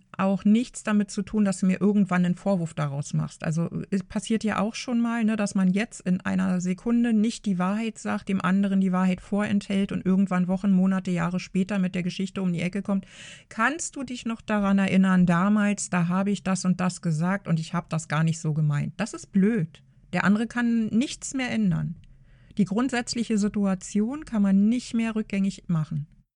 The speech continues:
Und das ist dann doof, weil's ein Stück weit so ein unausgesprochener Vorwurf ist, der im Raum steht und den anderen einfach hilflos zurücklässt, in meinen Augen.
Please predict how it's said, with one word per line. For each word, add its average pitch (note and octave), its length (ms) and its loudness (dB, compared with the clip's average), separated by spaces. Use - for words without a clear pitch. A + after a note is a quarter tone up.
Und F#3 140 2
das F#3+ 140 0
ist A#3 160 -8
dann G3+ 200 6
doof, F3+ 460 0
weil's F3 300 0
ein F#3 80 2
Stück - 340 -10
weit G3 180 -2
so G3 80 -4
ein F3+ 60 -2
unausgesprochener F#3+ 800 -2
Vorwurf B3 540 -4
ist, - 280 -12
der F#3 100 -2
im E3+ 100 0
Raum F#3+ 320 -4
steht B3+ 460 -10
und G#3 340 4
den G3+ 220 2
anderen G3+ 240 2
einfach F#3+ 300 0
hilflos G3 440 2
zurücklässt, E3+ 540 -2
in D3+ 100 4
meinen D3 220 0
Augen. C#3+ 340 -6